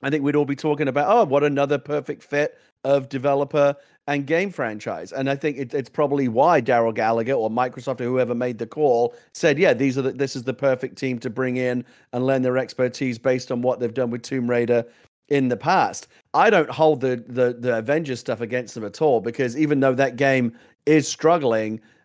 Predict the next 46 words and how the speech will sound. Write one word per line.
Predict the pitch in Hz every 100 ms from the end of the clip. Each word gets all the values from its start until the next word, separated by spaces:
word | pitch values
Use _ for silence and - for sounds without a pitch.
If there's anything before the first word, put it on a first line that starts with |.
| _
um, | 123 131 127 127 127 127 123
I | 143
think | 135 170 143
what | 147 127
we've | 127 -
seen | 170 165
is | 139 127 120
part | - 160 156
of |
the | 131
reason | 139 139 135
why | 127
that | 127 131
is | 131
struggling | - 156 127 117
is | 151
it's | 226
just | -
in | 139
a | 110
very, | 107 110 131 123 110 104
very | 104 120 110 101
difficult | 117 117 104 - 95 - _ _ _ _ _
genre. | 113 113 113 101 73
The | 104 123
whole | 143 147
game | 143 139 135 131
as | 123
a |
service, | 123 - 131 127 127 123 - - _ _ 117
live | 131 135 135 131
service, | - 139 127 123 127 120
constantly | - 143 131 131 127
adding | 131 127
content, | 113 139 135 120 139 127 127 - _
trying | - 147 147
to | 135
stay | - 139 123
ahead | 127 135 131 127
of | 131 113
the, | 123 123
you | 131
know, | 117
the | 113
player | - 135 131 120
curve, | - 123 120 120 117